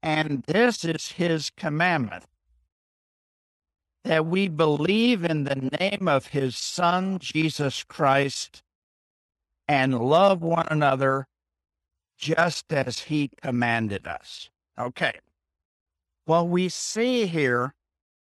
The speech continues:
is the first thing he describes is our vertical relationship, our relationship between God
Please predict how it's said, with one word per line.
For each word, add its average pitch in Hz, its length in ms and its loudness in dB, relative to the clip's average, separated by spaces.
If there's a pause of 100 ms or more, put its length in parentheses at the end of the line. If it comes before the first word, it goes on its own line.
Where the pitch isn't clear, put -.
(680)
is 165 680 0 (520)
the 143 120 -8
first - 560 0
thing 196 280 0
he 160 140 -2
describes 151 1000 0
is 147 260 -4
our 143 280 0 (160)
vertical 170 760 2
relationship, 143 1300 -2 (2000)
our 151 200 4
relationship 175 1160 -2
between 165 640 -4
God 143 580 2